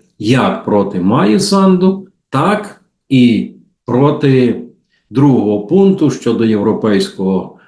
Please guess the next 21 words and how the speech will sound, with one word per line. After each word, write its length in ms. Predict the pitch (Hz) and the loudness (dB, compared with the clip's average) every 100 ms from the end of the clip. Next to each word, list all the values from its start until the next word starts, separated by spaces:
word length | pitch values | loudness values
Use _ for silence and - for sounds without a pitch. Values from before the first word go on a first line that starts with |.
| _ - | _ -2
курсу 720 | 127 120 - - 92 87 - _ _ _ _ _ | 0 2 -2 -6 -6 -6 -14 _ _ _ _ _
Молдови. 840 | 110 104 98 143 208 214 196 190 - _ _ | -4 -2 0 2 2 4 2 0 -6 _ _
Причому 600 | 131 127 - 143 104 101 | -2 0 2 2 2 -2
вказують 720 | 98 120 110 92 101 98 98 | -2 -2 -2 0 -2 -4 -4
на 140 | 110 | -2
те, 400 | 123 226 185 143 - - | -2 0 -2 -2 -10 -20
що 280 | - - | -8 -2
виною 680 | 139 151 165 175 175 156 120 - _ | 2 2 2 4 4 2 -2 -12 _
цього 440 | - 160 147 147 131 | -8 -2 2 2 2
голосування 760 | 143 143 143 143 143 147 143 | 2 0 0 -2 0 0 2
має 300 | 139 143 143 | 2 2 0
бути 360 | 139 147 143 139 | 0 -2 -2 0
не 180 | 135 156 | 2 2
їх 460 | 156 196 135 - | 2 0 0 -4
позиція, 720 | 110 101 151 131 - - - - - _ _ _ _ | -6 -2 0 0 -2 -12 -14 -18 -20 _ _ _ _
а, 100 | 110 | -8
власне, 500 | 117 117 110 104 101 | -4 -4 -4 -4 -4
те, 260 | - 101 | -2 -2
що 440 | - - 139 123 - - - _ _ _ - | -2 -2 0 0 -4 -14 -20 _ _ _ -4
Майя 380 | 120 143 120 110 | -2 0 -2 -4
Санду 800 | - 202 190 151 156 135 - | -4 -2 0 0 0 -2 -6